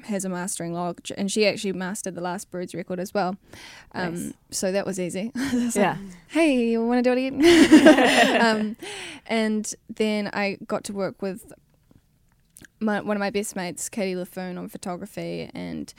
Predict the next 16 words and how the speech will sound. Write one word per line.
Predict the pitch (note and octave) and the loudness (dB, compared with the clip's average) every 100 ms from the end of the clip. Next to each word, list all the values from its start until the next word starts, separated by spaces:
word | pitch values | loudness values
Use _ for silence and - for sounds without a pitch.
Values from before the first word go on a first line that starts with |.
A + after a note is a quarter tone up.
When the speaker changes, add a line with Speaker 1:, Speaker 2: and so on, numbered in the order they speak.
| - - - | -20 -20 -20
Speaker 1:
it's | - - | -10 -8
not | G3 D#3 | -8 -8
that | - | -12
hard | G3+ F3+ | -10 -10
to | - | -10
find, | - F3+ F#3 - _ _ _ - | -10 -8 -10 -12 _ _ _ -10
um, | F3+ F3+ F#3 - | -8 -8 -12 -14
female | - F3+ F3 F3 | -12 -8 -6 -6
makeup | F3 F#3+ - | -6 -8 -10
artists. | F3+ F3 G#3 - - - | -8 -8 -8 -10 -12 -12
They're, | F#3 - G#3 F3+ | -10 -10 -10 -8
they're | F#3+ F#3 | -6 -4
everywhere | F#3 F#3 F3 E3+ | -4 -4 -4 -6
and | F3 F3+ | -6 -8
they're | E3 | -8
awesome. | F3+ - G3 | -10 -10 -10